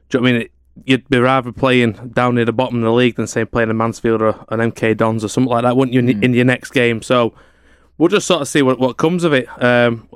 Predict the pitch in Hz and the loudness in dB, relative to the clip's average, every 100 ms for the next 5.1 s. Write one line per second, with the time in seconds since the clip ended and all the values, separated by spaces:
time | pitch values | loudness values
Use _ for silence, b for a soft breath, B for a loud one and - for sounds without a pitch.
0 | _ _ _ 135 135 156 - 170 147 - | _ _ _ -2 0 -2 0 -2 -2 -2
1 | 156 143 - 131 123 - 147 151 127 - | -2 -2 -4 -6 -6 -2 2 2 -2 -4
2 | 127 123 123 123 120 113 123 127 - 120 | -2 0 0 0 0 0 0 -2 -2 -2
3 | 113 120 120 117 110 _ _ - 120 120 | -2 -2 0 0 -2 _ _ -6 -2 -2
4 | 110 b b b 127 113 - 135 123 117 | -4 b b b -6 -6 -2 -2 -2 -6